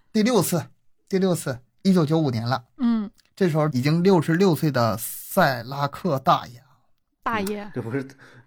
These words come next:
Speaker 3: 大爷，这是。
Speaker 2: 大神吗？他是。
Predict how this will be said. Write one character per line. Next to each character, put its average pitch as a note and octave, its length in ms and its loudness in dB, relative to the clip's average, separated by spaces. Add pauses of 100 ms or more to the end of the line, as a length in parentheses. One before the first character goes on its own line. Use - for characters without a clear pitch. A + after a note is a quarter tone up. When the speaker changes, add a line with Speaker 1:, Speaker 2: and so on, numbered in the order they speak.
(180)
Speaker 3:
大 D3+ 180 4
爷， A2+ 340 0
这 D3 60 -2
是。 - 260 -8 (380)
Speaker 2:
大 C#4+ 120 4
神 A3 220 -2
吗？ C4+ 160 2
他 B3+ 140 4
是。 G#3 320 -2